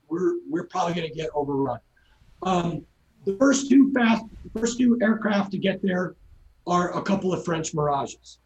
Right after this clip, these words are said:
And our, our, our joint tactical air controller, the guy who works with Kirk Parsley right now, um,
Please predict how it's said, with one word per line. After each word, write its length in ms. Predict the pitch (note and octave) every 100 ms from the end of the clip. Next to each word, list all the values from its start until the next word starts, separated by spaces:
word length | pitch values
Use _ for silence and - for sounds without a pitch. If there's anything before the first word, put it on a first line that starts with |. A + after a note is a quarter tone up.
| _ _ _ _ _ _ _ _ - - -
And 120 | F#3+
our, 260 | F3+ F3+
our, 320 | F#3 F3 E3 -
our 120 | D3+
joint 260 | A3 A3
tactical 380 | G#3 G#3 - G3+
air 100 | G3
controller, 480 | G3 G3 G3 G3 F#3
the 80 | E3+
guy 300 | F3+ F3+ E3+
who 80 | D#3
works 300 | F#3 G3 F#3
with 120 | -
Kirk 260 | F#3 E3
Parsley 380 | - E3 - E3
right 220 | D#3+ D#3
now, 300 | D#3 D#3 D3+ - - - - -
um, 500 | D#3+ D3+ C#3+ C3+